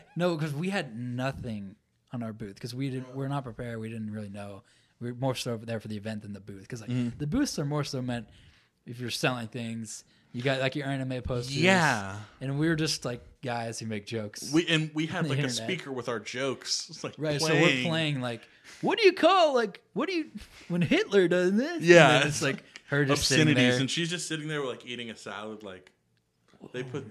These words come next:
Speaker 2: these <laughs> guys next to
Speaker 1: They
Speaker 2: me?"
Speaker 1: blocked me on with them. <laughs> It's like, "I'm never coming back here again."
Speaker 2: No, literally. But, so we get there, and we're, we're there per, for probably, like, a little over an hour. But I,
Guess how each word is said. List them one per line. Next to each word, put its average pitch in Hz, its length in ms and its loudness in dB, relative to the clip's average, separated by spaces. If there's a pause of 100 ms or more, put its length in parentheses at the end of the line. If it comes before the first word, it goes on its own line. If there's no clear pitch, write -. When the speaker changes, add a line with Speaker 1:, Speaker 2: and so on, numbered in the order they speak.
(120)
Speaker 2:
these 120 340 -4
<laughs> - 260 -8
guys 160 300 -6
next 139 360 -8
to 170 100 -8
Speaker 1:
They 147 220 -2
Speaker 2:
me?" 196 100 -2
Speaker 1:
blocked 131 320 -4
me 139 120 -2
on 135 200 -2
with 127 120 -8
them. 131 380 -6 (480)
<laughs> 415 400 -10
It's - 240 -12
like, - 160 -10 (200)
"I'm 127 100 -10
never 131 200 -8
coming 123 240 -8
back 127 220 -4
here 123 140 -8
again." 127 340 -8 (140)
Speaker 2:
No, 123 160 -2
literally. 113 480 0 (260)
But, 123 340 4 (420)
so 135 320 0 (120)
we 143 220 0
get 190 240 2
there, 113 320 2
and 117 180 0
we're, 269 260 2 (240)
we're 196 180 2
there 127 240 0
per, 117 300 -4
for 113 160 -2
probably, 101 500 -2
like, 95 280 -4 (120)
a 107 80 -6
little 98 260 -2
over 95 220 -4
an 92 100 -4
hour. 92 360 -4 (440)
But 147 120 -2
I, 139 260 -2